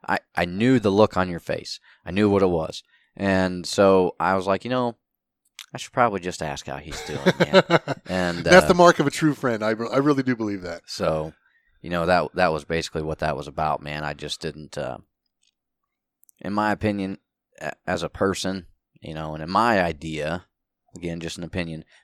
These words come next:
Speaker 1: my idea as a man, especially when I have another,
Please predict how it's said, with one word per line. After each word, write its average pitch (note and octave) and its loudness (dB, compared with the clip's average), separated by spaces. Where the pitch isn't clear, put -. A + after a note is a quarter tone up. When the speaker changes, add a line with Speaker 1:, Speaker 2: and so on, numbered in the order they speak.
Speaker 1:
my F2 0
idea E2 -2
as D#2 -2
a D#2 -8
man, E2 -4
especially F2 0
when D#2+ -4
I C#2+ -8
have D#2 -6
another, D#2+ -6